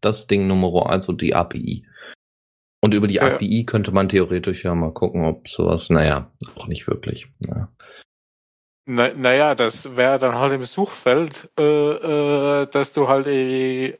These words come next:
Speaker 2: Cat or Pussy or Tomcat and Cute or Sweet und so weiter mit Klammern noch so,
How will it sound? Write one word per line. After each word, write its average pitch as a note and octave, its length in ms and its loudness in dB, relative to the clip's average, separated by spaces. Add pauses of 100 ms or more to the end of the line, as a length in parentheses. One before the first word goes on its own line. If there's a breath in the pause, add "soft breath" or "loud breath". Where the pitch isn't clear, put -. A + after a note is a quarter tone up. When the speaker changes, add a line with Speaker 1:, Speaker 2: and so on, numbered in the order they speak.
(140)
Speaker 2:
Cat - 380 -4 (160)
or D3+ 520 2
Pussy D#3 380 -6 (100)
or D3 360 4
Tomcat D3+ 600 -4 (120)
and D#3+ 400 0
Cute D#3 500 -4 (160)
or D#3+ 320 4
Sweet - 520 -6
und C#3 220 -8
so B2 120 0
weiter C3 220 4
mit B2+ 260 -8
Klammern C#3+ 340 2
noch A#2+ 200 2
so, C#3 220 0